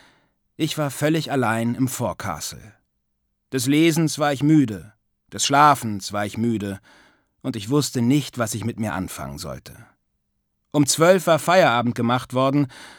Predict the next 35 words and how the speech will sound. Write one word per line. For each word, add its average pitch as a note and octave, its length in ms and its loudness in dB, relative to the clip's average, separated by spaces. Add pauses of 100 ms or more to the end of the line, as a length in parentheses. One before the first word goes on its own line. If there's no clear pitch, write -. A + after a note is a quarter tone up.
(180)
weil A#2+ 120 -2
dann B2+ 180 4
bereits C3 340 0
die B2 120 -2
Wachen C#3 320 2
für A#2+ 100 -6
die A2+ 100 -6
Fahrt C#3 320 -2
verteilt G2 460 -6
wurden. E2 400 -10 (600)
Das C3+ 240 2
war B2 140 2
auch A#2+ 100 0
der B2 160 -4
Grund, E3 340 6
warum A#2 240 2
alle B2 260 2
in G#2+ 120 -2
die G2+ 80 -4
Stadt D#3+ 280 -2
gegangen G#2 420 -2
waren, G#2+ 340 -2 (460)
um B2 120 -2
noch A2 140 -4
einen G#2 180 -4
scharfen B2+ 560 -2
Kleinen A#2+ 540 0
mitzunehmen, G2+ 720 -4
den F#2 160 -4
wir G2 80 -6
zu F#2+ 220 -6
Hause A2 260 -4
nicht G2+ 260 -6
haben A#2 300 -6
konnten. - 560 -12